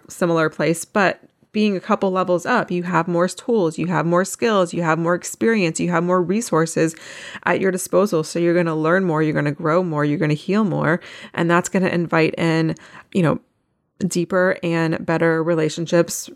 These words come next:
you know, romantic, platonic, career-wise, all that kind of stuff. Okay, the third takeaway is if you have a pattern of still being attracted to the quote unquote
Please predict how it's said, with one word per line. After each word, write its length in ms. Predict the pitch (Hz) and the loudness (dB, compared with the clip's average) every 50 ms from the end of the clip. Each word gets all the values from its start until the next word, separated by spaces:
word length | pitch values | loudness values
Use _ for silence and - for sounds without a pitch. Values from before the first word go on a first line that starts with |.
| - | -8
you 80 | 196 165 | -4 -2
know, 100 | 156 151 | 0 2
romantic, 460 | 156 151 165 - 156 156 - 170 165 | 2 2 2 2 0 2 2 0 0
platonic, 600 | - - 156 - 165 151 156 165 170 170 - - _ _ _ _ _ - | 0 -6 -4 -2 -2 0 2 2 0 0 -2 -10 _ _ _ _ _ -16
career-wise, 640 | - - 160 151 160 151 156 175 170 175 180 180 180 - - | -6 -4 -2 0 0 0 0 0 2 2 2 2 0 0 -2
all 80 | 180 | 0
that 160 | 175 165 - | 0 0 -2
kind 160 | - - - - | -2 -4 -2 -2
of 80 | 165 | 0
stuff. 320 | - - - - - - - _ _ _ _ _ _ _ _ _ _ _ _ _ _ _ - - - - - | 0 -2 -4 -4 -8 -12 -16 _ _ _ _ _ _ _ _ _ _ _ _ _ _ _ -20 -20 -12 -4 -2
Okay, 180 | 208 220 196 - | 0 2 2 0
the 160 | - 226 233 | 0 -2 -2
third 240 | 226 269 247 262 262 | 2 4 4 4 4
takeaway 560 | - 277 247 247 240 220 214 202 196 196 - - | 2 0 2 2 2 2 2 2 2 2 2 2
is 240 | 190 190 190 185 - | 2 2 0 0 0
if 160 | - 202 - | -2 -2 0
you 60 | 226 | 2
have 80 | 240 254 | 2 2
a 60 | 302 | 0
pattern 520 | 294 - 190 180 160 165 175 180 185 190 - - | -2 -2 -2 -2 0 2 2 0 0 -2 -4 -2
of 240 | - 180 185 175 170 | 0 2 2 2 0
still 240 | - - - 190 185 | -2 -4 0 0 2
being 160 | 180 196 185 | 2 0 -2
attracted 540 | 190 180 - 175 160 156 - - 180 160 - | -2 0 0 0 0 0 0 -2 -2 -2 -2
to 200 | - - 165 160 | -2 -2 0 0
the 80 | 156 160 | 0 -2
quote 200 | - 180 165 165 | 0 0 0 0
unquote 360 | 160 156 175 156 143 - | 0 0 0 0 0 0